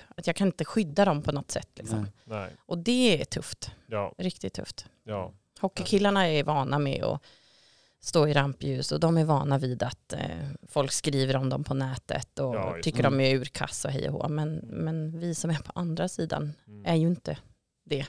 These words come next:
Speaker 1: i vanliga
Speaker 3: Nej,
Speaker 1: fall. Så att
Speaker 3: nej, precis.
Speaker 1: det har varit jättetufft faktiskt.
Speaker 3: Mm.
Speaker 2: Mm.
Speaker 3: Eh, oavsett då att tabelläge, varför ska man gå och se hockey i Västervik, tycker du?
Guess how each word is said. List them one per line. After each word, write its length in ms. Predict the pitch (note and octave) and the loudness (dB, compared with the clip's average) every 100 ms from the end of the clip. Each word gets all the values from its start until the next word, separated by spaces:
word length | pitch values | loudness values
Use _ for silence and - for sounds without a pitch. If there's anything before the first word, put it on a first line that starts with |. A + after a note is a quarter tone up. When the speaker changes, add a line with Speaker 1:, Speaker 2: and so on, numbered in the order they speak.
| - - | -12 -4
Speaker 1:
i 120 | E3 | 0
vanliga 240 | D3+ G#2+ | 2 2
Speaker 3:
Nej, 80 | D3+ | 0
Speaker 1:
fall. 200 | - - | -2 -6
Så 140 | - - | -4 -4
att 60 | |
Speaker 3:
nej, 200 | G2+ A2 | 0 -2
precis. 400 | G#2+ - - - - | -2 -12 -20 -10 2
Speaker 1:
det 100 | A3+ | 6
har 100 | F3 | 6
varit 160 | D3+ | 2
jättetufft 460 | - - - - - | -4 -6 -8 -10 -12
faktiskt. 280 | - - G#2+ | -12 -12 -16
Speaker 3:
Mm. 220 | G#2 F#2+ | -16 -8
Speaker 2:
Mm. 160 | A2+ G2+ - _ _ _ _ _ - - - - - - _ _ | -6 -6 -10 _ _ _ _ _ -20 -16 -16 -14 -16 -18 _ _
Speaker 3:
Eh, 760 | D3 D3 D3 C#3+ C#3+ C#3 B2+ G#2 - _ _ _ _ _ _ _ _ _ _ _ _ | 6 8 8 8 6 6 4 2 -4 _ _ _ _ _ _ _ _ _ _ _ _
oavsett 480 | G#3+ E3+ D#3 F#3 - | 0 4 4 2 0
då 100 | B2+ | 2
att 180 | G#2+ G#2+ - - - _ | 2 0 -10 -20 -20 _
tabelläge, 680 | C3+ B2 A#2+ D3+ B2 G2+ F#2+ | -2 0 2 2 0 -2 -4
varför 380 | A#2 C3 B2 C3 | 0 0 0 -8
ska 180 | - | -4
man 160 | A2+ A2 | -2 -2
gå 160 | G#2+ G#2+ | -2 -4
och 100 | G#2 | -4
se 100 | G#2+ | -6
hockey 380 | B2+ - - - | -8 -12 -14 -12
i 40 | |
Västervik, 480 | G#2+ - E3+ E3 - | -10 -10 -14 -16 -18
tycker 200 | A2 A2 | -10 -8
du? 140 | A2+ | -8